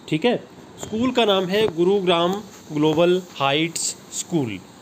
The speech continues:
और ये जीजीएचएस unit number one, सी block, एम्स्टोरिया project, बीपीटीपी limited, sector वन हंड्रेड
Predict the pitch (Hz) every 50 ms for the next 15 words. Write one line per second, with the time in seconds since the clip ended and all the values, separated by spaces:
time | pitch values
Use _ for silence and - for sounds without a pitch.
0 | - - - - 165 160 175 180 180 180 165 175 190 196 185 151 175 190 185 165
1 | 196 214 202 196 160 - - 190 185 185 - 175 165 165 165 185 190 185 190 180
2 | 170 160 156 160 160 147 143 151 160 185 202 220 - - - - - - - -
3 | - - - 214 220 233 196 185 175 156 151 170 180 - - - - - - -
4 | - - - - - 180 185 202 185 - - - 196 170 165 165 160 175 170 170
5 | 175 175 180 175 - 175 156 139 143 156 165 - - - - - - - 269 151
6 | 127 156 185 185 185 - 196 185 190 196 190 196 185 175 170 - 190 180 185 180
7 | 170 165 160 160 156 - 170 175 170 170 - 156 139 - - 170 165 160 156 165
8 | 160 156 151 151 147 160 156